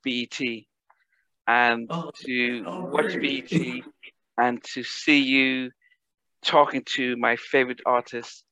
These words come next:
Speaker 1: um, even the ones I never knew, like Jodeci, Mary J, when they were new. And so there is, there's, there's a, there's a, there was a magic to watching you making guests feel at home. So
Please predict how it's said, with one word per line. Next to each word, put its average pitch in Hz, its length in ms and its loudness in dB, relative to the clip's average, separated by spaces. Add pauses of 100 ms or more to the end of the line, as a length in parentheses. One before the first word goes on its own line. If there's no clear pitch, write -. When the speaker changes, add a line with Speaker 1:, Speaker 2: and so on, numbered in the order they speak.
Speaker 1:
um, 113 280 -8
even 143 180 6
the 139 60 6
ones 131 200 6
I 123 80 4
never 123 240 2
knew, 127 240 -2
like 110 200 0
Jodeci, 123 500 -4
Mary 120 260 2
J, 123 260 2
when 123 200 0
they 120 80 0
were 120 80 2
new. 123 300 -4 (840)
And 120 240 2
so 127 320 4 (720)
there 139 160 8
is, 139 300 2
there's, 131 320 2
there's 135 240 0
a, 127 180 0
there's 131 280 0
a, 131 220 -6
there 131 80 -2
was 127 120 -6
a 131 60 -2
magic 139 500 2 (300)
to 120 100 -12
watching 127 460 -2
you 123 360 -2 (420)
making 123 500 -2
guests 117 380 0
feel 117 340 0
at 113 120 -2
home. 120 320 -4
So 120 360 2